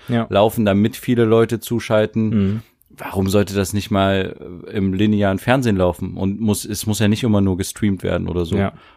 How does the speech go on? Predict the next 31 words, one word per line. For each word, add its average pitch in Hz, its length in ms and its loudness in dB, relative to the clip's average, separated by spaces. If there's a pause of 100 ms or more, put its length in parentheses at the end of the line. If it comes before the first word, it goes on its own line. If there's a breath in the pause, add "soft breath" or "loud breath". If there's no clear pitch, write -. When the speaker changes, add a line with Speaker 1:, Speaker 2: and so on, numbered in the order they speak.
(160 loud breath)
Speaker 2:
Also 87 380 -2 (160)
fände 92 260 -2
ich - 80 -6
vollkommen 101 400 0
okay, 87 320 -4 (160)
wäre 104 200 0
ich 95 80 0
Speaker 1:
Mhm. 95 40 -2
Speaker 2:
vollkommen 95 400 -2
cool 92 120 0
mit. 87 260 -8 (180)
Speaker 1:
Das - 180 -2
sehen 127 180 4
ja 110 100 4
zum 107 120 -2
Beispiel 104 300 2
dann 101 140 0
auch 104 240 -2
so, 98 360 -2
ähm, 92 320 -6 (600 loud breath)
Fußballmannschaften 104 960 2
wie 101 60 0
zum 101 140 -2
Beispiel 95 340 -2
der, 98 320 0
ähm, 90 760 -2
F 110 140 -4
C 98 140 -6
Schalke 95 320 0
null 90 160 2
vier, 110 440 2